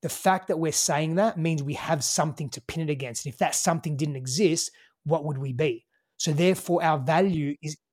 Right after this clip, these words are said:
instantly and immediately derived also from the opposition, from the duality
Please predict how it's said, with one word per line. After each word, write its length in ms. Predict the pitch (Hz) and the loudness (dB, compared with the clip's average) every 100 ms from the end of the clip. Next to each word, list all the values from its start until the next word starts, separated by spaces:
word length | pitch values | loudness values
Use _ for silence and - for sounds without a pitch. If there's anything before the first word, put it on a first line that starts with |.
| - | 4
instantly 540 | 247 240 - 208 185 | 4 4 2 2 2
and 60 | 165 | 2
immediately 520 | 156 180 196 185 165 | 2 4 4 2 0
derived 600 | 135 156 156 170 160 - - | 0 2 4 4 4 0 4
also 440 | 196 202 - 175 | 6 6 4 2
from 420 | - - 180 165 - - | 0 2 2 2 -2 -10
the 140 | 156 165 | -6 -2
opposition, 540 | 160 156 156 175 147 | -2 0 0 0 -2
from 220 | - 170 | -2 -2
the 60 | 160 | -2
duality 480 | 131 147 147 147 | -2 0 0 0